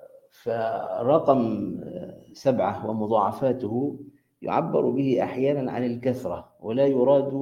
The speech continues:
العدد بعينه. فهناك احتمال أن يكون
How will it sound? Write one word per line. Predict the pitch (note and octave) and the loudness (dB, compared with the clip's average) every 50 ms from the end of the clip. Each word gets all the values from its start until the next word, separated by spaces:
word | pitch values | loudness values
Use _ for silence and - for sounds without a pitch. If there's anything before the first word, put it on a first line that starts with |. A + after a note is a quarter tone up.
| B2+ - - | -4 -4 -4
العدد | A#2 A#2 A2 G2+ G#2 A#2 A#2 A#2 G#2+ G2 - - _ _ _ _ - | -4 -4 -4 -4 -2 -2 0 0 0 -2 -4 -12 _ _ _ _ -16
بعينه. | G2+ G#2 G2 G2 A2 G#2+ F#2 E2 - - - _ _ _ _ _ _ _ _ | -10 -8 -6 -4 -2 -2 -4 -6 -8 -14 -20 _ _ _ _ _ _ _ _
فهناك | - G#2+ G#2+ G2+ G#2 G#2+ G2 G2 G#2 G2+ G#2 - - - - - - - - - _ _ _ _ - - - B2 B2 C3 C#3 - C3+ D#3 F3+ F#3 - | -6 -4 -2 0 0 0 0 0 -2 -2 -2 -4 -6 -6 -10 -12 -14 -16 -18 -20 _ _ _ _ -18 -14 -10 -6 -2 -2 -2 0 2 4 4 4 2
احتمال | - - - - B2+ A#2+ A2 G2 G2 G2 - | 0 -4 -2 -4 -2 -2 -2 -2 -2 -4 -4
أن | - A2+ | -6 -6
يكون | A2 A2+ A2 A2+ A2+ D3 D#3 D#3+ D#3+ D#3 D3 - - | -6 -6 -6 -6 -4 -4 -2 -2 -2 -4 -6 -8 -12